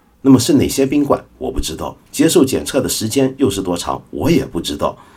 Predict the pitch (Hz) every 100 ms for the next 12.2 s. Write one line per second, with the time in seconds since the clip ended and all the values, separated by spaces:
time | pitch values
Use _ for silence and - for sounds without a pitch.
0 | - 143 135 98 127 165 - 165 123 90
1 | 92 76 104 131 143 143 139 - - _
2 | - 139 117 - 113 110 117 113 107 113
3 | 117 82 90 104 92 107 101 110 113 117
4 | - 82 82 76 90 104 110 95 85 98
5 | - - 87 101 92 80 80 67 71 -
6 | 110 113 92 113 92 82 - 113 90 -
7 | _ _ _ _ _ - 101 104 - -
8 | - 156 117 139 95 101 107 101 98 95
9 | - 139 - 80 78 67 - - 135 147
10 | 135 147 170 165 131 113 101 117 87 98
11 | 98 87 90 90 87 85 - - 80 87
12 | 78 78